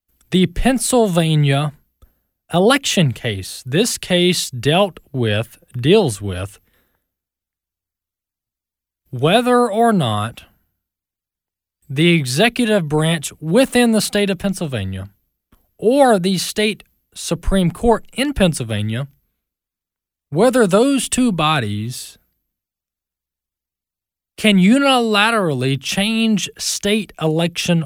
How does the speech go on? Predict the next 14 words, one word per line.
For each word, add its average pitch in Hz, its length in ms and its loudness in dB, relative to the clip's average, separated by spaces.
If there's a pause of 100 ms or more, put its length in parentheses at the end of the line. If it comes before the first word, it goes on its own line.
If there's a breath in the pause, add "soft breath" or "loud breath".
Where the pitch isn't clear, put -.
law. 202 460 0 (120)
And 190 200 2
the 185 160 -2
answer 240 420 -2
to 214 120 -2
that 151 260 -2
is 160 160 -6
clear. 247 340 -6
It's 117 220 -8
no. 247 440 -2 (2000)
Only 277 480 4
the 220 140 0
legislative 208 880 0
branch 117 560 -8